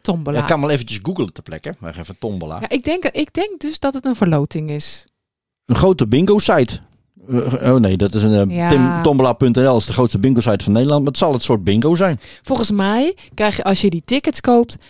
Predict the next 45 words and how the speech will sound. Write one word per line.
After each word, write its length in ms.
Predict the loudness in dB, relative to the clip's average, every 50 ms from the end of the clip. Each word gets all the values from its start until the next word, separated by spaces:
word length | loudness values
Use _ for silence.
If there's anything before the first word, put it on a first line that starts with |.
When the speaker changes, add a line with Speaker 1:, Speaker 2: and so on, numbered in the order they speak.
| _ _
Speaker 1:
krijg 220 | _ -2 -2 0 -2
je 100 | -4 -4
een 100 | -4 -4
ticket 320 | -2 -2 -2 0 -2 -4 -4
en 120 | -2 -2
daaraan 280 | 0 0 2 0 0 0
zit 160 | 0 -2 0
vast 220 | 0 -2 -2 -2
al 80 | -2 -2
een 140 | -2 0 0
nummertje. 400 | 0 0 0 -2 -4 -6 -8 -10 -12 -14 _ _ _ _ _
En 140 | -8 -4 -2
Speaker 2:
Oké. 40 | 0
Speaker 1:
die, 180 | 0 0 -2 -4
die 180 | -6 -4 -2 0
nummertjes, 420 | 0 2 2 2 0 0 -2 -4
die 100 | -4 -4
gooi 160 | 0 2 2
je 60 | 2 2
natuurlijk 300 | 2 0 0 0 0 -2
in 80 | -2 -2
een 60 | 0
grote 300 | 2 0 2 2 0 0
emmer 300 | 0 0 0 0 0 -2
of 120 | -2 -2
in 100 | -2 -4
een 60 | -4
grote 280 | 0 0 0 2 4 4
hoed. 240 | 6 6 4 4 2
Of 180 | -2 -4 -4
misschien, 400 | -6 -8 -6 -4 -4 -4 -4 -2
eh, 480 | -4 -2 -2 -2 -2 -2 -2 -2 -2 -4 -6 -8 -14 _ _ _ _ _ _
ja, 260 | -6 -4 -2 -2 -2
weet 180 | -2 0 2 2
niet 120 | 2 2
waarin. 340 | 2 2 2 2 0 -2 -6 -10 -16 -16 -16 -18 -8
En 200 | -4 -2 0 2
dan 160 | 2 2 2
met 100 | 2 0 -2
die 80 | -2
tombola 420 | 0 0 0 2 0 0 0 -2 -4
gaan 220 | -4 -2 -2 -2
ze 100 | -2 -2
nummertjes 400 | -2 0 0 -2 -2 -4 -8 -10
trekken. 420 | -6 -6 -6 -4 -4 -4 -4 -4